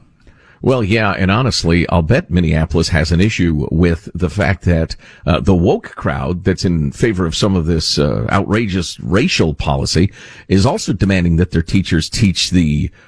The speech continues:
uh, "let's sexualize the six-year-olds stuff." Let's talk to 'em about, uh, gender queer and fifty-three different genders and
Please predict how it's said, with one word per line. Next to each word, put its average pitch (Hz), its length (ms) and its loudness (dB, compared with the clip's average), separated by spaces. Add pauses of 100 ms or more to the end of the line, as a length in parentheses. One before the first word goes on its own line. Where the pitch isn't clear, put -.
(140)
uh, 71 320 -2
"let's 127 240 -2
sexualize 117 800 -2
the 101 80 2
six-year-olds 78 880 -2
stuff." - 520 -4 (680)
Let's - 180 -2
talk 110 260 -2
to 110 120 -2
'em 98 120 0
about, 98 440 -2
uh, 98 260 0
gender 110 480 -2
queer 85 600 -2
and 65 360 -8
fifty-three 143 720 -2
different 123 300 0
genders 98 520 0
and 80 160 0